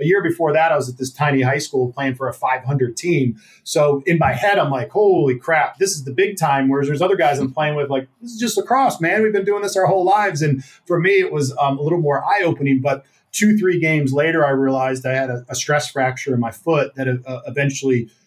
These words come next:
had, um, you know, required me to sit out the rest of the season for it to heal. And there was a big change in me from, um, being on the field in a uniform to someone saying, "Hey, rookie, go carry my bag,"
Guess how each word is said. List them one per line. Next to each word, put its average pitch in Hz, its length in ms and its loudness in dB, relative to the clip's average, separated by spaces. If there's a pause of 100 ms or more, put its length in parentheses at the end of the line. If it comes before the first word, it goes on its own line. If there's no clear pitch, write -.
(200)
had, 139 340 0
um, 117 540 -2
you 170 120 2
know, 143 60 2
required 143 400 0
me 135 60 0
to 127 60 2
sit 143 200 -2
out 135 180 2
the 127 80 -6
rest 127 220 -2
of - 40 -10
the 127 120 -6
season 143 340 0
for 123 160 -2
it 117 100 -4
to - 80 -20
heal. 196 540 0 (240)
And 143 160 0
there 214 100 2
was 156 140 2
a 131 60 0
big 190 440 -6
change 170 400 0
in 139 160 2
me 135 300 2
from, 123 560 -2
um, 113 480 -6 (500)
being 156 300 2
on 175 240 2
the 196 80 -4
field 175 380 -2
in 165 80 2
a 147 40 2
uniform 131 960 -2 (180)
to 151 320 0
someone 160 340 0
saying, 143 320 0
"Hey, 156 240 2
rookie, 143 420 0
go 139 300 0
carry 147 260 2
my 127 160 2
bag," - 400 -6